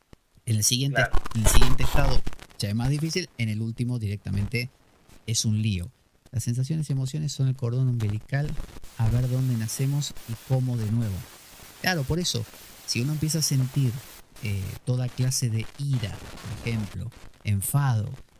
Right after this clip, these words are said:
Speaker 1: eh, tristeza o lo que fuera que uno sienta, eso te conduce. O sea,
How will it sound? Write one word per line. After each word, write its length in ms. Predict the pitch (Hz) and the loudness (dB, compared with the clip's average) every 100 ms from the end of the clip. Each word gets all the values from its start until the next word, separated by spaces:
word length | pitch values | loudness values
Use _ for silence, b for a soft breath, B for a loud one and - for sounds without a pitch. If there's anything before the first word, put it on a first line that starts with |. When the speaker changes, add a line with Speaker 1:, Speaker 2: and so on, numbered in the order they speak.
| - | -10
Speaker 1:
eh, 240 | 110 107 | -6 -6
tristeza 680 | 101 104 - - 135 - 90 95 | -2 0 2 2 2 2 2 0
o 80 | 101 | -2
lo 100 | 110 | -2
que 100 | 127 | -2
fuera 240 | - 156 135 | 0 0 0
que 60 | |
uno 120 | 131 131 | 0 0
sienta, 420 | - 139 - 139 - - - - - - - | 4 6 6 2 2 4 2 4 2 4 2
eso 240 | 156 180 | 2 0
te 120 | 165 | -2
conduce. 480 | 135 120 101 92 131 - - - - _ _ - - | -4 -4 -4 -8 -10 -12 -14 -20 -20 _ _ -20 -12
O 60 | 131 | -6
sea, 180 | 131 | -6